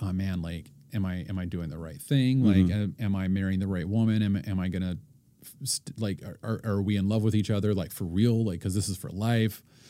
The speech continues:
Speaker 1: And, but I, I don't really feel like I even had that wor-, like, that was maybe, like, three percent in the back of my head. Like, what
Speaker 2: Mm.
Speaker 1: if?
Speaker 2: Mm-hmm.
Speaker 1: Kind, it wasn't even, it wasn't a worry or an anxiety. It was a what if.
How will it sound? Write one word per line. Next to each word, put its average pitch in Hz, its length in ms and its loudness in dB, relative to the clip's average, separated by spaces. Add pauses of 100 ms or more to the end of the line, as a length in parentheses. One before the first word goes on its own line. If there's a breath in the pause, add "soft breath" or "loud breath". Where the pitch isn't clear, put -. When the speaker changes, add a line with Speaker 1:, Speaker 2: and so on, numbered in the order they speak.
(400 soft breath)
Speaker 1:
And, 98 500 2 (1600)
but - 180 2
I, 113 160 -4
I 117 120 4
don't 135 160 6
really 135 180 8
feel 120 180 2
like 113 160 2
I 113 40 2
even 110 260 4
had 90 320 0
that 95 220 0
wor-, 139 280 2
like, 113 220 0
that 113 140 2
was 110 140 2
maybe, 107 280 4
like, 98 220 -2 (120)
three 101 200 0
percent 98 400 -2
in 98 60 2
the 95 60 0
back 85 260 -4
of 92 60 -2
my 90 120 0
head. 87 360 -4
Like, 87 300 -6
what 98 260 2
Speaker 2:
Mm. 98 220 0
Speaker 1:
if? - 240 -8 (420 soft breath)
Speaker 2:
Mm-hmm. 104 140 4
Speaker 1:
Kind, 143 140 6
it 143 80 6
wasn't 170 260 8
even, 180 180 6
it 156 40 6
wasn't 180 280 8
a 165 40 6
worry 131 300 6
or 120 100 6
an 110 80 6
anxiety. 98 440 2
It 98 40 -2
was 98 120 0
a 92 40 0
what 87 240 -2
if. - 340 -12